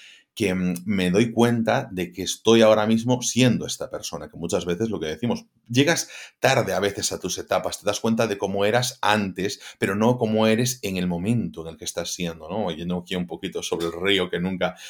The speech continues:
recorres la misma agua, pero... Eh, en, hay un momento de la vida de un autor en el que puede considerar, "Todo esto que he aprendido hasta ahora me lleva a pensar, ¿esto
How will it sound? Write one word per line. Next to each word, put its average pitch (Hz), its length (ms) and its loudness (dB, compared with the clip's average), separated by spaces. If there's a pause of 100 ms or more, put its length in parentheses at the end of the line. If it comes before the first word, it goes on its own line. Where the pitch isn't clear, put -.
(160)
recorres 92 460 0
la 90 140 -2
misma 90 380 -2
agua, 107 280 2 (240)
pero... 123 320 4 (280)
Eh, 104 440 -2 (460)
en, 127 320 2 (160)
hay 151 200 2
un 147 140 -2
momento 127 420 2
de 92 100 2
la 90 120 4
vida 95 180 0
de 92 60 -2
un 95 80 -4
autor 101 320 2
en 113 80 2
el 95 100 0
que 90 120 -10
puede 98 300 2
considerar, 87 640 -2 (340)
"Todo 123 260 4
esto 123 260 -4
que 95 100 -4
he - 20 0
aprendido 92 400 -4
hasta 90 220 -6
ahora 90 300 2
me 82 140 -10
lleva 87 220 -4
a 85 80 -8
pensar, 80 640 -6
¿esto 113 560 -4